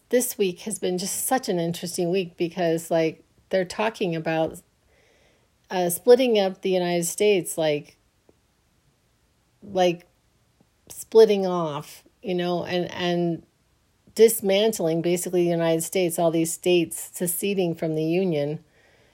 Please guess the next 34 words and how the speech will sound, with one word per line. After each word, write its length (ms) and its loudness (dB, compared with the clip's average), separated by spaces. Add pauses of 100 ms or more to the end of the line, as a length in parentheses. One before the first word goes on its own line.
(340)
Although 280 6
with, 340 0
in 220 -2
Boebert's 500 4
case, 400 -2
I 100 0
don't 200 -2
see 300 -4 (520)
Colorado 880 4 (160)
a 80 -4
general, 580 0 (400)
<laughs> 360 -14
she 200 0
may 180 6
want 320 4
them 220 0
to, 300 0
but 200 2
that's 280 2
just 180 -8
not 240 -2
gonna 220 -2
happen. 680 -6 (840)
But 480 2 (1800)
I 80 2
don't 180 2
know 120 4
what's 180 0
gonna 180 0
happen. 440 -2
This 260 0
may 260 2
actually 460 -4
happen 720 -6